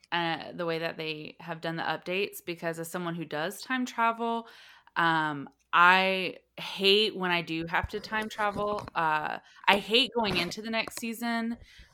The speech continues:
I try to avoid it as much as possible. Um, but there are some times when I just, I have to keep going. I haven't gone into winter, but I have gone into fall, and I went into summer.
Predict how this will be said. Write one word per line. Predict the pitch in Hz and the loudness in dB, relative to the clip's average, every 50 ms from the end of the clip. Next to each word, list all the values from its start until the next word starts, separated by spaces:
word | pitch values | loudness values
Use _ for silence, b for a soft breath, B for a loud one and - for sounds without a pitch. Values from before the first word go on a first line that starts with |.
| B - - | B -2 0
I | 185 185 | 0 0
try | 185 - 190 196 | 2 2 2 2
to | 202 185 | 2 2
avoid | 190 165 165 170 170 175 | 0 0 0 0 0 0
it | 180 - | 0 -2
as | 175 170 | -2 -4
much | 170 160 147 - | -8 -8 -8 -10
as | 165 - | -12 -10
possible. | - - 156 156 - - 190 202 220 226 226 226 220 - - | -6 -6 -6 -6 -6 -8 -6 -4 -4 -4 -4 -6 -8 -8 -4
Um, | 160 165 156 151 143 151 170 170 b b b b b _ | -2 0 0 0 -2 -4 -8 -12 b b b b b _
but | - 175 165 - | 2 2 2 2
there | - 170 170 | 2 2 2
are | 170 | 2
some | 165 - 175 170 | 0 -2 -6 -8
times | 165 - 165 165 165 165 170 | -6 -6 -6 -4 -6 -6 -8
when | 160 160 156 151 151 147 147 151 147 - - | -8 -8 -6 -6 -6 -6 -6 -8 -10 -8 -8
I | 147 151 | -8 -8
just, | 151 160 147 - - - - - _ _ - | -8 -10 -12 -14 -16 -18 -20 -20 _ _ -4
I | 151 151 | -4 -4
have | 147 - 147 147 - | -4 -6 -10 -10 -10
to | - 208 | -14 -12
keep | - 247 226 - | -10 -10 -6 -2
going. | 233 226 220 220 208 | 0 2 2 2 2
I | 190 190 | 2 2
haven't | 196 214 226 202 208 | 2 2 2 2 2
gone | 214 208 202 | 4 4 4
into | 196 190 185 180 196 | 2 0 -6 -6 -8
winter, | 180 180 185 - 202 202 | -8 -8 -6 -6 -8 -8
but | 185 170 165 | -4 -4 -4
I | 170 | -2
have | 175 180 180 | -2 -4 -4
gone | 175 180 175 170 | -4 -4 -6 -6
into | 165 165 - 165 | -8 -12 -14 -12
fall, | - - 165 156 156 156 165 170 185 180 b b b b b b b b b b _ - | -8 -4 -2 -2 0 0 0 0 -2 -4 b b b b b b b b b b _ -6
and | 165 165 165 160 156 156 147 | -2 0 2 2 2 2 2
I | 156 | 0
went | 175 175 - | 0 0 -2
into | 175 185 180 | -4 -6 -6
summer. | 175 - 160 160 160 156 156 156 160 156 165 - | -2 0 0 0 0 0 -2 -2 -2 -4 -6 -10